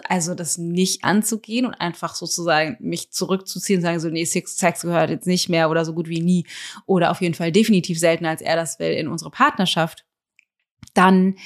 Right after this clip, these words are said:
äh, kreiere ich selbst ein großes Problem, worunter ich selber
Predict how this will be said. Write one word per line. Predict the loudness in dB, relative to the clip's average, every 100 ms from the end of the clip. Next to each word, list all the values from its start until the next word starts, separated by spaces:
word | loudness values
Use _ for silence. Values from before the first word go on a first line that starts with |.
| -18 -20 _
äh, | 0 0
kreiere | 0 -2 0 0 0 0
ich | -4 -4
selbst | -2 -2 -2 -10 -12 _ _
ein | -2 -2
großes | -2 -4 -6 -8
Problem, | -2 4 4 4 2 -4 _ _
worunter | -10 -8 -6 -4 -6 -8
ich | -10 0
selber | 4 4 4 2 2